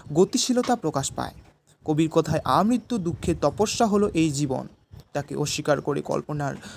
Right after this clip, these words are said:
রঙিন বায়বীয় জগতে আশ্রয় নেওয়ার মধ্যে জীবন থেকে মুখ ফিরিয়ে নেওয়াটাই সুস্পষ্ট হয়ে ওঠে। রানী চন্দকে রবীন্দ্রনাথ এই কবিতা প্রসঙ্গে বলেছিলেন,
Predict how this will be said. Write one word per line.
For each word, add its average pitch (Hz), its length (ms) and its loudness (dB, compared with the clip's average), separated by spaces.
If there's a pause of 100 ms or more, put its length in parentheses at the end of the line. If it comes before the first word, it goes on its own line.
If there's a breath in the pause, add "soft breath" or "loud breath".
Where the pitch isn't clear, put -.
রঙিন 196 540 6
বায়বীয় 196 480 8
জগতে 156 400 2
আশ্রয় 151 520 0
নেওয়ার 147 280 -2
মধ্যে 135 560 -4 (280 loud breath)
জীবন 156 380 2
থেকে 151 260 -6
মুখ 139 200 -6 (120)
ফিরিয়ে 139 240 -4
নেওয়াটাই 127 420 -4
সুস্পষ্ট 135 640 -8
হয়ে 127 180 -8
ওঠে। - 160 -12 (1120 loud breath)
রানী 196 340 6
চন্দকে 185 640 2 (1600 soft breath)
রবীন্দ্রনাথ 214 560 4 (1900)
এই 190 160 4
কবিতা 262 320 2
প্রসঙ্গে 156 380 -2
বলেছিলেন, 143 520 0